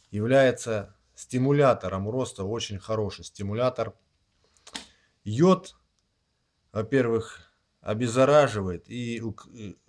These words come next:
укрепляет вообще. Э, как бы микроэлементов очень много в йоде.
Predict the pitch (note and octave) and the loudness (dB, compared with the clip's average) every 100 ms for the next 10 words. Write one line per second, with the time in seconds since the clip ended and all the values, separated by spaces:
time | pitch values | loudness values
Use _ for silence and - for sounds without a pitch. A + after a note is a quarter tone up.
0 | _ _ - A2 A2+ A#2 B2+ B2+ A#2 F#2+ | _ _ -12 -10 -8 -6 0 4 4 0
1 | G2 F2+ - F2 D#2+ _ _ - _ _ | -4 -8 -8 -12 -12 _ _ -20 _ _
2 | F2+ F2+ G2 F#2 G#2 G2+ F2+ _ - A#2 | -14 -8 -6 -4 -2 -2 -4 _ -8 -6
3 | A#2 A#2 A#2 A#2 A#2+ A#2+ G#2+ G2+ G2+ - | -2 0 2 0 -2 -4 -2 -2 -2 -4
4 | G2 F#2 - G2 G#2+ G2 F2+ F2 E2+ D#2+ | -8 -10 -10 -4 -2 -2 -4 -6 -8 -10
5 | D2+ | -16